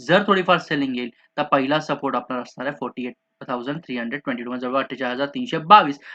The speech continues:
आणि दुसरा असणार आहे तो म्हणजे जवळपास कोणता, सत्तेचाळीस हजार आठशे पासष्टच्या आसपास. या दोन लेव्हल्स आपल्याला आहेत खालच्या दिशेने, हे लक्षात असू द्या. ओके, म्हणजे जवळपास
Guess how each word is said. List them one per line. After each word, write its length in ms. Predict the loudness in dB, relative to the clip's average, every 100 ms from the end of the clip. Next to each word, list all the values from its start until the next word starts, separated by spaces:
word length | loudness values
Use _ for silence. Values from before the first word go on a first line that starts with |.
| -6
आणि 140 | -4
दुसरा 460 | -2 -4 -4 4 6
असणार 320 | 6 4 -2
आहे 80 | -2 -2
तो 60 |
म्हणजे 260 | -4 -4 -4
जवळपास 420 | -4 -2 -2 -2
कोणता, 300 | -2 2 2 2 -12 _
सत्तेचाळीस 520 | -6 -2 2 4 4
हजार 180 | 2 0 0
आठशे 420 | -4 -4 -8 -8 _ 2
पासष्टच्या 480 | 2 2 -8 -8 -10
आसपास. 260 | -8 -4
या 80 | -2
दोन 360 | -2 0 0 2
लेव्हल्स 320 | 2 2 0
आपल्याला 240 | -4 -2
आहेत 180 | -4 -6
खालच्या 220 | -12 -10
दिशेने, 340 | -12 -14 -10 -6
हे 60 |
लक्षात 260 | -6 -8 -18
असू 200 | -20 _
द्या. 560 | _ _ _ -20 -10 -4
ओके, 140 | 0
म्हणजे 160 | 4 6
जवळपास 340 | 6 6